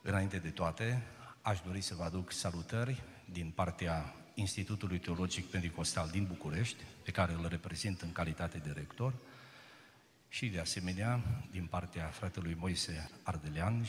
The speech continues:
și a cultului creștin pentecostal din România, fratele Moise m-a rugat să vă transmit salutări sfinte. Bunul Dumnezeu să binecuvânteze părtășia noastră, să binecuvânteze adunarea noastră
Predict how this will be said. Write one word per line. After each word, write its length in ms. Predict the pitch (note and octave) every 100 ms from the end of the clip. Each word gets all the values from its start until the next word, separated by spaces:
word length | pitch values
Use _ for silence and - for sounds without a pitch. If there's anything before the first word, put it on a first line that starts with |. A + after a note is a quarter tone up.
| -
și 320 | F#2 E2 D#2+ -
a 100 | -
cultului 480 | F2 F#2+ F2+ F#2 E2
creștin 340 | E2 D#2 -
pentecostal 640 | E2 F#2 E2 - - F#2+ E2
din 140 | F2 D#2+
România, 420 | D2 C#2+ E2+ B2 C3+ - - - - - -
fratele 380 | - F#2 D#2+ D2+
Moise 380 | D#2+ G2 - F#2+
m-a 420 | F2+ E2 D2 C2
rugat 300 | - E2 D#2
să 140 | - F#2
vă 100 | E2+
transmit 680 | - E2+ D#2+ F2+ F2+ - - -
salutări 560 | - E2+ D#2+ - E2+
sfinte. 540 | D#2 - D#2+ C#2 - - - - - - - - - -
Bunul 260 | G#2 A#2 G2+
Dumnezeu 500 | F#2+ F2 D#2+ A2 B2+
să 460 | - G#2+ F#2+ E2+ C2+ -
binecuvânteze 840 | G#2 G#2 F#2+ F#2+ F2 - G2 F2 D#2+
părtășia 560 | F2+ - D#2 - G#2 D2+
noastră, 460 | F2 G#2 C3+ C#3 C3+
să 160 | - G2
binecuvânteze 840 | F2 F2+ F2+ E2+ E2 F#2+ E2 F2+
adunarea 480 | - D#2+ E2 E2 D2 C#2+
noastră 420 | G#2 - C#2